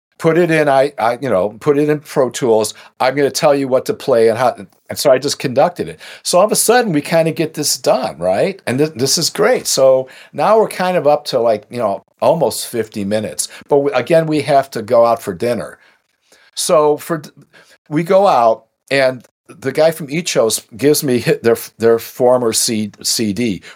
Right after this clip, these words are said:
which has some John Cage pieces, which, you know, I was familiar with John Cage, but not these pieces. So anyway, long story short,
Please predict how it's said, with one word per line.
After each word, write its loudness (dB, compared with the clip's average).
which 0
has 2
some -4
John 0
Cage -4
pieces, -4
which, -6
you 0
know, 2
I 2
was -2
familiar 0
with -4
John -2
Cage, -6
but -2
not 2
these -10
pieces. -6
So -2
anyway, 4
long 2
story 0
short, 2